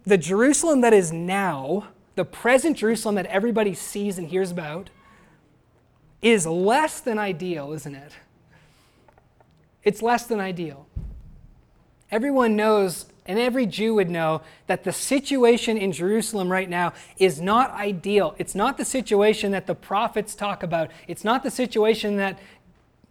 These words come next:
that we know is gonna happen, is going to come one day. It's not the situation where righteousness is reigning and peace is reigning and blessingness is reigning. It's,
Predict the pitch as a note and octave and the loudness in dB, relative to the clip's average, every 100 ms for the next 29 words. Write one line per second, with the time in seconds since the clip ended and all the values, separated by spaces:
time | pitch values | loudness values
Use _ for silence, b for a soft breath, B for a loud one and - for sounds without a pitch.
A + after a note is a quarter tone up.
0 | _ - G3 F#3+ G3+ G3 A3+ A#3 F#3 - | _ 2 2 2 0 4 6 6 4 -2
1 | G#3 D3 - G#3+ G#3 - D#3 D3+ - G3 | -2 -2 -6 -10 -8 -8 -8 -8 -4 -2
2 | G3+ - - F#3+ F3 D#3+ D#3 - A#3+ B3+ | -2 -6 -8 -6 -6 -6 -8 -4 -4 -4
3 | - B3+ - G#3+ A3 A3 G#3 B B F#3 | -4 -4 0 2 2 0 -6 B B 0
4 | F3 F#3+ G#3+ A3 G3+ G#3+ F#3 F#3 E3+ G3+ | 2 4 4 0 -6 -6 -4 -8 -6 -4
5 | G3+ G3 D#3 - G3+ G#3+ G#3 F#3 F#3 G3 | -4 -4 -8 -12 -8 -8 -8 -10 -8 -10
6 | G3 F3 C#3+ F3 G3 - G3 F3+ E3+ F3+ | -10 -12 -12 -8 -6 -6 -8 -10 -12 -14
7 | D#3+ E3+ E3+ E3 E3 b b b b b | -12 -12 -12 -14 -16 b b b b b
8 | b _ _ - F#3+ | b _ _ -2 -2